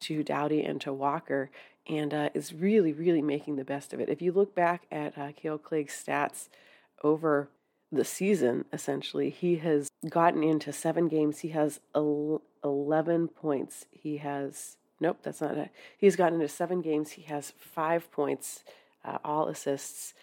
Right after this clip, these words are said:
Um, sure, a lot of them are probably on the power play, but, you know, he has three, three of those five points are on the power play. But he is really getting an opportunity that we otherwise haven't seen from him. He is still, by the way, looking for his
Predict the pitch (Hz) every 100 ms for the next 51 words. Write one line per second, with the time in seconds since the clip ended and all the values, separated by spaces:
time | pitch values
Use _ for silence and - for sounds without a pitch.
0 | _ _ _ 147 156 - - - 202 180
1 | 170 165 160 151 160 151 151 143 147 147
2 | 160 160 175 - 143 - - 156 147 143
3 | 156 151 208 202 196 - 220 208 175 160
4 | 156 165 151 151 147 147 139 - 147 127
5 | - - - - _ - 143 131 - _
6 | _ _ _ _ _ _ _ _ _ _
7 | _ _ _ _ _ _ _ 147 165 165
8 | 160 170 165 165 160 156 147 147 156 165
9 | - 156 147 143 143 156 147 156 151 147
10 | 151 156 160 143 - - 160 156 - 147
11 | 147 151 208 294 311 - 285 254 233 247
12 | 214 170 175 185 185 185 -